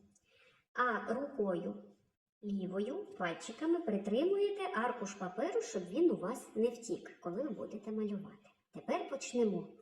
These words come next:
Спочатку змощуємо пензлик у воді і залишок води прибираємо о край стаканчика. Тепер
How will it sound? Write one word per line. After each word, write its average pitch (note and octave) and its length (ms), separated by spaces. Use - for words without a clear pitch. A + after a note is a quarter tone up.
Спочатку - 720
змощуємо G3 680
пензлик E4 640
у C#4 80
воді E3+ 540
і G#3 140
залишок F#3+ 580
води F3+ 300
прибираємо B3 800
о G3 100
край A3+ 260
стаканчика. F3+ 760
Тепер C#4+ 520